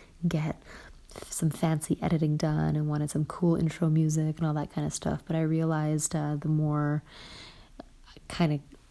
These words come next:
creative ideas I had, the, the harder it was, it was, the harder it was actually gonna be for me to actually get a podcast out. So now,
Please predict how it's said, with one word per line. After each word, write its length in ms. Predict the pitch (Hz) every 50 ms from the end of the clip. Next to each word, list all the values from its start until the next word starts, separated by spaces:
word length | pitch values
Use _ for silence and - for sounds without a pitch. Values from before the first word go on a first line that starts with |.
| - - -
creative 540 | - - - 190 170 156 160 151 156 147
ideas 440 | 151 151 143 - 160 165 160 156 156
I 80 | 156 151
had, 380 | 147 - - 135 135 135 143 139 - - - - - _ - -
the, 120 | - 151 - - -
the 80 | - 156
harder 480 | - - - 170 165 151 123 151 170
it 100 | - -
was, 320 | - 156 143 143 143 147 -
it 60 | - 160
was, 180 | 151 156 - - - - - 254 220 - -
the 80 | -
harder 320 | 160 - - 165 147 - 165
it 60 | -
was 100 | 156 143
actually 380 | - 151 139 - - 151 147 143
gonna 160 | - 147 147
be 180 | 147 143 151
for 140 | 151 - -
me 120 | 143 139 139
to 60 | -
actually 460 | - 147 151 - - - 151 147 143 147 143 139 -
get 300 | - 143 - - - - - - - -
a 60 | - 147
podcast 600 | - - 151 143 - - - 147 151 - - -
out. 300 | - - - - - - - - - - - - - - - - - -
So 640 | - - - - 180 165 160 160 156 156 160 160 160 156
now, 640 | 160 160 170 180 185 190 185 175 160 156 156 160